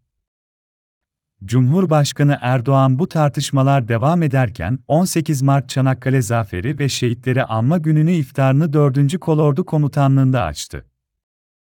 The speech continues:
Cumhurbaşkanımız iftarda, kimin projesi olduğuna bakmadan güney sınırlarımızın ötesinde bir teröristin kurulmasına müsaade etmeyeceğiz.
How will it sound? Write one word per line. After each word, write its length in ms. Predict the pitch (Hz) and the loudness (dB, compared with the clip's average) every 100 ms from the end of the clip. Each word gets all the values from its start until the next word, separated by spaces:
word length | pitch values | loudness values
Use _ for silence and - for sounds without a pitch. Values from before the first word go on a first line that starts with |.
| _ _ _ _ _ _ - | _ _ _ _ _ _ -14
Cumhurbaşkanımız 1120 | 98 127 127 190 170 151 143 143 143 143 143 | -2 2 2 2 2 0 0 2 2 2 0
iftarda, 760 | 110 98 - 76 73 85 131 _ - | -6 -10 -6 -6 -6 -8 -8 _ -2
kimin 300 | 135 165 180 | 0 2 0
projesi 520 | 139 139 127 131 185 | 0 0 0 -2 0
olduğuna 500 | 165 143 143 143 123 | 0 0 2 0 2
bakmadan 540 | 139 - 139 139 135 | -2 0 0 2 0
güney 280 | 120 127 175 | 0 0 0
sınırlarımızın 760 | - 143 135 131 131 131 131 180 | -2 0 0 2 0 0 0 -2
ötesinde 640 | 156 143 - 135 131 123 | -2 -4 -2 0 0 0
bir 120 | 170 | -2
teröristin 640 | 165 165 156 156 147 180 180 | -2 -2 0 -2 -2 -4 -2
kurulmasına 600 | 170 160 151 147 - 175 | -2 0 0 0 -2 0
müsaade 520 | 160 - 147 139 117 | 0 0 0 0 -2
etmeyeceğiz. 800 | 90 90 82 73 76 69 - | -6 -8 -8 -8 -10 -10 -14